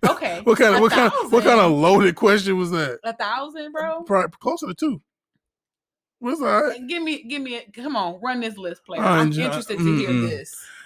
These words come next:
Speaker 2: Touching my butt.
Speaker 1: Ooh, yes.
Speaker 2: Get, get. We are recording, man. What's wrong with you?
Speaker 1: It's mine.
Speaker 2: Touching my man boobs. Let me cover them up now. Yep. I ain't stupid.
Speaker 1: <laughs>
Speaker 2: Nope. And I'm finna grab this finger.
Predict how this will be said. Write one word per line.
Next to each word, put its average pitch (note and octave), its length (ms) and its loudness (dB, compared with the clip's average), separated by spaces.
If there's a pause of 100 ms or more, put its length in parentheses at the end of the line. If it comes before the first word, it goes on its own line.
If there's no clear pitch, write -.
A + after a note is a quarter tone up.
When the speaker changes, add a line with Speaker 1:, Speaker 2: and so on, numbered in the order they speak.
(560)
Speaker 2:
Touching D#3+ 340 0
my C3 80 2
butt. F3 380 2 (120)
Speaker 1:
Ooh, B4 300 0
yes. F#3+ 320 -12 (340)
Speaker 2:
Get, D3 240 -10
get. C#3 220 -6 (720)
We E4 140 2
are A4+ 120 4
recording, A#3 1000 -4
man. G3 100 -4 (1500)
What's D#4 160 -14
wrong A4 340 -2
with G4+ 240 2
you? A#2+ 480 0 (160)
Speaker 1:
It's - 100 -20
mine. F#3+ 400 -18 (640)
Speaker 2:
Touching D3+ 360 -2
my B2 80 -2
man E3 300 2
boobs. E3 320 2
Let C3+ 100 -2
me D3+ 60 2
cover D#3 200 2
them E3 100 2
up C#3+ 80 2
now. C#3 220 0
Yep. C3+ 340 2 (340)
I C#3 180 0
ain't D3+ 100 2
stupid. C3+ 600 0
Speaker 1:
<laughs> - 40 -20 (160)
Speaker 2:
Nope. C#3 240 2
And E3 160 2
I'm D#3 80 2
finna D3+ 120 0
grab D3+ 200 2
this D3+ 120 0
finger. D3 280 0